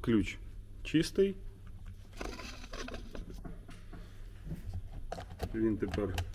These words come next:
не провертав нас замок. Защёлка відпрацювала. І робимо таку маніпуляцію. Ми зараз ще раз запишемо сюди цей самий, е, ключовий файл під номером вісім.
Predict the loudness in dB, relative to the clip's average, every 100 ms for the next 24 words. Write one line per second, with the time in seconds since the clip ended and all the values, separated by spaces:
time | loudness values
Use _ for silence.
0 | 2 8 8 8 6 6 4 4 4 6
1 | 6 6 10 10 8 2 -2 -4 -6 -6
2 | -8 -6 -6 -4 -2 -2 -2 -2 -2 -2
3 | -2 -2 -2 0 2 2 2 4 2 4
4 | 2 6 8 8 8 6 4 2 6 8
5 | 8 8 4 10 12 12 12 12 10 6
6 | 2 2 8 10 10 10 10 10 10 8
7 | 6 10 12 12 10 4 10 12 12 12
8 | 10 8 8 8 8 6 6 8 8 6
9 | 2 -6 -6 -6 -2 12 12 12 12 12
10 | 12 8 4 4 6 6 6 4 8 10
11 | 8 10 12 12 10 8 8 10 10 10
12 | 10 10 8 6